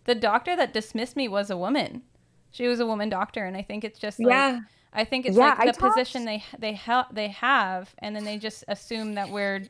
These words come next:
Speaker 1: ignorant, you know?
Speaker 3: Yep, and I was very shocked about that too, and I talked to my friend about this,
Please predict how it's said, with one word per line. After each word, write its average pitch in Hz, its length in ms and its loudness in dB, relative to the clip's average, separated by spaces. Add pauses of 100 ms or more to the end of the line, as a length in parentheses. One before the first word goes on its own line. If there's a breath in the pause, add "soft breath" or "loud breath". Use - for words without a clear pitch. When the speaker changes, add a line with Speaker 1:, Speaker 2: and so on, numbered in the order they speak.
Speaker 1:
ignorant, 175 680 -4 (380)
you 214 120 -2
know? 214 260 0 (920 loud breath)
Speaker 3:
Yep, 220 400 8
and 220 260 4
I 254 480 6
was 208 220 2
very 202 240 4
shocked 202 260 0
about 196 220 0
that 170 180 6
too, 175 280 6
and 175 60 4
I 185 140 2
talked 247 260 -4
to 277 60 -2
my 220 120 -2
friend 190 220 0
about 156 260 -4
this, - 100 -6